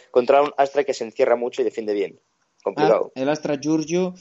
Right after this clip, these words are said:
Speaker 2: eh, equipo especializado única y exclusivamente en eliminar al West Ham en previas europeas. Ah, el Olympique de Lyon le ganó, eh, al A Z Alkmaar en, en Holanda por uno cuatro, por la que la eliminatoria está prácticamente cerrada.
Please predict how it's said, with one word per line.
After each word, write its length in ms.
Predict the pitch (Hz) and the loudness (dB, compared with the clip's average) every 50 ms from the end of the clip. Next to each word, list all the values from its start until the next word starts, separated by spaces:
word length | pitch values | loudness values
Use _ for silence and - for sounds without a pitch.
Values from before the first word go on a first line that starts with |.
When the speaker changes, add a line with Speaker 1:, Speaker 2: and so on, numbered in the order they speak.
| - _ - | -20 _ -10
Speaker 2:
eh, 240 | 135 143 143 131 - | -6 -4 -4 -4 -4
equipo 340 | 151 147 - 160 156 160 170 | -6 -4 -2 -2 -2 0 -2
especializado 920 | 156 - - 151 139 147 147 147 143 135 165 165 165 160 175 180 170 - - | -2 -2 -4 -4 -2 -2 -2 -2 -2 0 -2 -2 0 0 0 -2 -2 -4 -4
única 280 | 160 160 156 147 151 | -4 -2 -2 0 0
y 40 | 156 | 0
exclusivamente 560 | 151 151 151 143 151 156 151 156 156 160 175 | 0 -2 -2 -2 -2 -2 -2 -4 -4 -4 -4
en 100 | 165 156 | -2 -2
eliminar 400 | 143 139 139 135 139 139 143 143 143 | -2 -2 -2 -2 -2 -2 0 0 0
al 160 | 143 139 135 | 0 0 0
West 240 | 143 139 139 - 143 | 0 -2 -2 -2 -4
Ham 160 | 139 135 131 | -4 -2 -2
en 220 | 131 131 127 123 | -4 -4 -6 -6
previas 380 | - 139 135 131 123 123 123 131 | -2 0 0 0 0 0 -2 -2
europeas. 580 | 120 113 113 107 - - 92 90 92 - - _ _ _ _ _ _ _ _ _ _ _ _ - | -2 -2 -2 -6 -6 -10 -14 -14 -16 -20 -20 _ _ _ _ _ _ _ _ _ _ _ _ 0
Ah, 640 | 147 151 156 160 165 160 160 160 165 165 160 160 - | 4 6 6 6 6 6 4 2 2 0 -2 -4 -4
el 180 | - 151 156 165 | -2 0 2 4
Olympique 460 | 165 165 165 160 165 214 208 208 214 | 4 4 2 0 -4 -4 -2 0 0
de 60 | 202 | 2
Lyon 500 | 185 180 185 190 180 160 135 131 131 123 131 | 2 2 2 2 2 2 0 -4 -6 -6 -4
le 120 | 135 143 139 | -2 -2 0
ganó, 460 | 147 156 165 175 190 180 147 110 - _ _ _ _ _ _ _ | 0 -2 -2 0 -2 -2 -2 -4 -8 _ _ _ _ _ _ _
eh, 500 | - 139 143 143 143 139 139 139 135 - - | -4 -2 0 0 2 2 0 0 -2 -4 -4
al 220 | - 151 151 165 | -2 0 2 2
A 80 | 170 180 | 2 0
Z 420 | 180 180 180 175 - 165 165 165 | 0 -2 -2 -2 0 2 2 4
Alkmaar 520 | 180 180 160 - - 139 131 123 123 117 120 | 4 2 2 0 -4 -6 -4 -2 -2 -2 -2
en, 260 | 120 120 120 113 - | -2 -4 -6 -8 -10
en 200 | - 131 127 131 | -8 -6 -4 -2
Holanda 440 | 135 143 165 180 180 165 147 139 123 | -2 0 0 0 0 0 -2 -2 -2
por 140 | 123 135 139 | -2 -2 -2
uno 220 | 143 143 143 135 | -2 -4 -6 -4
cuatro, 340 | - - 175 175 147 139 123 | -2 -2 -2 0 -2 -2 -4
por 160 | 131 127 123 | -4 -4 -4
la 140 | 127 127 120 | -4 -6 -4
que 100 | 123 127 | -4 -4
la 100 | 127 127 | -4 -4
eliminatoria 600 | 123 127 127 135 143 147 143 131 - 170 165 151 | -4 -4 -6 -6 -4 -6 -4 -4 -4 -2 -2 -4
está 200 | 143 - 160 151 | -4 -6 -6 -6
prácticamente 680 | - 147 139 - 139 - 139 135 135 135 131 - 143 143 | -4 -4 -6 -6 -6 -8 -6 -6 -6 -8 -8 -8 -8 -6
cerrada. 640 | - 175 175 190 208 208 202 208 214 214 196 | -4 -2 -2 0 0 0 0 0 0 -2 -2